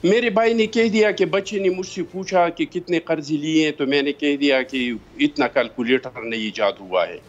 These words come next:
तो या तो मेरे भाई का maths बहुत कमज़ोर है या इनकी यादाश्त बहुत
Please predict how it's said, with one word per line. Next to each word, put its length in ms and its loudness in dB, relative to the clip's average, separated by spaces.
तो 60 2
या 180 4
तो 140 -6
मेरे 200 2
भाई 240 0
का 160 0
maths 520 -4
बहुत 280 -4
कमज़ोर 460 0
है 60 2
या 400 2
इनकी 320 -2
यादाश्त 520 2
बहुत 160 -8